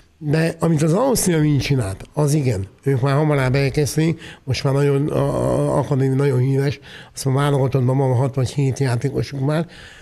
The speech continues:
Kivittünk egy kapus gyereket. A Migonyával, a Gyurik barátommal,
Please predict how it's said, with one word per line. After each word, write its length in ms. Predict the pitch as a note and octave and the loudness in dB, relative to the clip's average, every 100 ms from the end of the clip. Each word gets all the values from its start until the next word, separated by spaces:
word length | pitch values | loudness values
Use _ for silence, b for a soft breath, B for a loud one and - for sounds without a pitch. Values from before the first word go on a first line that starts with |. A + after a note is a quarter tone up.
| B B B B - | B B B B -2
Kivittünk 400 | A3 G3+ F3 D#3 | 0 2 2 0
egy 100 | C3 | 2
kapus 340 | D#3 D3 A2+ | 0 2 2
gyereket. 480 | B2 G#2 F2 F2+ - _ _ _ _ _ _ _ _ _ _ - - | 0 -2 -4 -12 -14 _ _ _ _ _ _ _ _ _ _ -20 -4
A 80 | A2+ | 0
Migonyával, 760 | C#3+ C3 B2+ C3 B2 A2+ A2+ | 2 2 2 2 2 0 0
a 60 | A#2 | 0
Gyurik 400 | B2+ D3 D3 D3+ | 0 2 0 0
barátommal, 720 | C#3+ C#3 C#3+ E3+ E3+ F#3 | 0 0 0 0 0 0